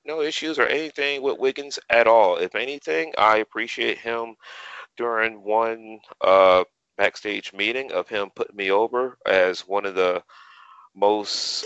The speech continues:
uh, uh, I can't even think of that word, but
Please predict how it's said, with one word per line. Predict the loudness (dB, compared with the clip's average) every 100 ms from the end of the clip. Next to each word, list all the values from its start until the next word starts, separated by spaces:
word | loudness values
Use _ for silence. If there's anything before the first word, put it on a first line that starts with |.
| 2
uh, | 4 4 4 4 0 -2 _ _ _ _ _
uh, | 0 2 2 -2 -6 -10 -12 -16 _ _ _ _ _ _ _ _ _ _ _ -2
I |
can't | 0 -2
even | -4 -6
think | -4
of | 0
that | 0 2
word, | 2 2 0
but | -2 -2